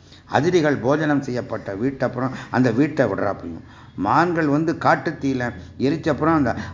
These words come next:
காட்டை விட்டு போறா அப்படியும், அது மாதிரியே சோர புருஷன், தார புருஷன் அனுபவிச்சப்புறம் தங்கள்கிட்ட பிரியம் இருக்கிற ஸ்திரீத்தையும் தள்ளி விடுறாங்க.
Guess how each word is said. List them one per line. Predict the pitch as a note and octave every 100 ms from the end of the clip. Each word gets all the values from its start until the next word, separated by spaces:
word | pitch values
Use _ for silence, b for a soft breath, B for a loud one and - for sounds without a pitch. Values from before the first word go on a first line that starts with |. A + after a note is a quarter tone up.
| -
காட்டை | - C3+ E3 D#3
விட்டு | B2+ B2 C#3+
போறா | G#2+ G#2
அப்படியும், | F#2+ F2 F2 - B B
அது | - G#2+
மாதிரியே | A2+ A#2+ C#3+ D#3
சோர | - C#3+ E3
புருஷன், | A#2 A#2+ G#2 G2+
தார | G2 C3 C3+
புருஷன் | - G2+ G2 B B -
அனுபவிச்சப்புறம் | C#3 D3+ C3+ A#2+ B2+ E3+ E3 B -
தங்கள்கிட்ட | A2+ C#3 C#3+ C#3
பிரியம் | D3+ B2+ D#3+ F3
இருக்கிற | D3+ D3 C3+
ஸ்திரீத்தையும் | B2 B2 C#3+ - C#3 F3+ F3 B B
தள்ளி | - D3+ F3
விடுறாங்க. | A#2 E2+ D2+